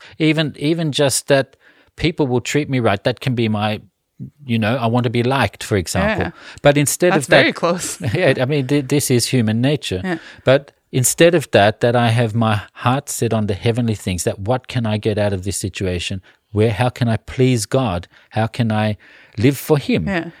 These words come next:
Speaker 1: And it's not, it's not that I'm doing this because I, I have to and God is a hard
Speaker 2: Right.
Speaker 1: taskmaster and I feel that I have to earn my salvation, but I'm doing this out of love to God
Speaker 2: Yeah.
Speaker 1: and love to Jesus, what
Speaker 2: And
Speaker 1: he's done for me.
Speaker 2: and because I have a hope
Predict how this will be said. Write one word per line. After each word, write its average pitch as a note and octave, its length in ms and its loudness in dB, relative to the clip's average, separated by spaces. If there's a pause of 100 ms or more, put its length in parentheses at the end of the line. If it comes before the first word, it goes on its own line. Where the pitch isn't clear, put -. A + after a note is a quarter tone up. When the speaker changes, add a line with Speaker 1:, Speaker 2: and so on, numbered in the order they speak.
Speaker 1:
And B2+ 160 2
it's C#3+ 160 -2
not, D#3 200 -2
it's A#2+ 180 -6
not D#3 200 -2
that B2 120 0
I'm A#2 160 0
doing B2 300 0
this G#2 240 -2
because G#2 440 -2
I, G2 360 -8 (120)
I F#2+ 120 -6
have G#2 320 -2
to A2 80 0
and F#2+ 120 0
God F#2+ 280 0
is F#2 100 -2
a G2+ 80 -2
hard F#2+ 340 -6
Speaker 2:
Right. G2 120 2
Speaker 1:
taskmaster G#2 640 0
and F#2+ 160 0
I F#2+ 80 2
feel G2+ 300 -2
that F#2+ 220 -2 (180)
I G2+ 80 0
have G#2 180 0
to - 180 -2
earn G2+ 280 0
my F#2+ 340 0 (140)
salvation, G#2 720 0 (160)
but C3 80 -4
I'm D3+ 100 -2
doing F#3 240 -2
this E3 180 -4
out C3+ 140 0
of B2+ 160 -2 (200)
love A2 500 0
to - 120 -4
God G3 480 0
Speaker 2:
Yeah. A#3 300 0
Speaker 1:
and G#2 100 -2
love D#3 260 2
to D#3+ 100 -4
Jesus, D3+ 440 -2
what A#2 120 2
Speaker 2:
And - 80 6
Speaker 1:
he's A2 80 2
done C#3 160 -2
for G2+ 240 -2
me. E2 80 -8
Speaker 2:
and A3+ 120 4
because C#4 240 2
I E4 60 4
have D#4 160 2
a D#4+ 80 2
hope D4+ 400 2